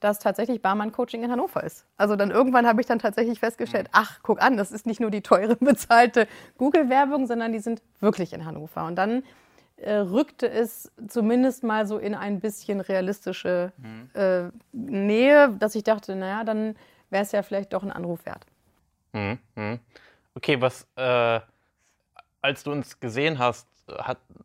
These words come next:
Speaker 2: hat dich das skeptisch gemacht oder ist es so ein Grundprinzip, alles, was als Werbung auftaucht, das, äh, <laughs> kann nicht so gut sein?
Speaker 1: Nee, das noch nicht mal.
Speaker 2: Mhm.
Speaker 1: Also das noch nicht mal.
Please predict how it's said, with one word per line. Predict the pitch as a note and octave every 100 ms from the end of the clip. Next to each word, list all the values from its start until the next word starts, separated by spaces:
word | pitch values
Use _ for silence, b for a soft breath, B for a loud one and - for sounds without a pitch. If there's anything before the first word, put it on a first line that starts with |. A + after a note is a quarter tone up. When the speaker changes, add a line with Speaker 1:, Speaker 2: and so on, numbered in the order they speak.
| -
Speaker 2:
hat | - B2+ -
dich | -
das | A#2 -
skeptisch | - D3+ - E3+ -
gemacht | D#3 D#3 D#3
oder | B2 A2+
ist | A#2
es | A#2+ -
so | B2+ A#2 - -
ein | G2+ G#2 B2+ -
Grundprinzip, | - C#3+ D3 D3 C3 C3+ G2
alles, | B2 B2
was | A#2+ -
als | A2+
Werbung | A#2+ A#2+ B2
auftaucht, | A2+ A#2 - - A#2 -
das, | A2 A2 -
äh, | F2+ A2 A2 - _
<laughs> | _ _
kann | - -
nicht | D#3 - -
so | -
gut | C3+ D3+ -
sein? | C#3 D3 D3 B B B B B B B -
Speaker 1:
Nee, | G#3+ A3
das | A#3 A#3
noch | A#3+
nicht | A3+ B3 -
mal. | D#3+ D3
Speaker 2:
Mhm. | -
Speaker 1:
Also | F3+ F#3+
das | G#3+
noch | A3
nicht | A3+ -
mal. | F#3